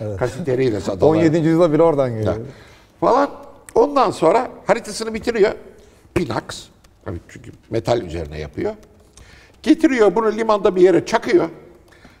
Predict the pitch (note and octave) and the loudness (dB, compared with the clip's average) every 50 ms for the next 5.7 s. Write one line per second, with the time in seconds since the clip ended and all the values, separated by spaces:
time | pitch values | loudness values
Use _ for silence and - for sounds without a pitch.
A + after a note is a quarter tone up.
0 | _ _ _ - - G#3 - A3+ F#3+ - - - - E3 G#3+ F#3+ - B3 A#3 B3+ | _ _ _ 0 0 0 0 0 -4 -6 -2 2 4 4 4 4 2 0 2 4
1 | A#3+ F#3 - - - A2 - - G3 G#3+ - - - - - - - _ - - | 4 2 2 0 -2 0 0 0 -2 -4 -10 -14 -16 -16 -16 -20 -20 _ -20 -16
2 | - C3+ - - - - - _ _ - G3 F#3 - A#3+ G3+ - F3 E3+ - - | -16 -16 -16 -16 -20 -20 -20 _ _ -6 -6 -4 -4 -6 -6 -4 -4 -4 0 2
3 | F#3 E3 F3+ F3 E3 E3+ E3+ F3 G#3+ A3 F3+ - F3+ G3 A3 A3+ G3 F3+ F3+ D#3 | 2 2 2 2 2 2 4 4 2 2 2 0 0 0 0 0 0 0 0 2
4 | E3 D3 C3+ A#2+ G#2 F2 G#2+ B2 D#3 G#3+ A#3+ - - F#3+ D#3+ C#3+ C#3+ D#3 E3 D#3+ | 2 2 2 2 0 -2 -2 -2 -2 -2 -4 -2 0 0 0 2 0 0 0 0
5 | - C#3+ C#3+ F3+ - - C3+ A#2+ - - - - - - | -2 -2 -4 -4 -6 -6 -8 -8 -10 -14 -16 -16 -16 -18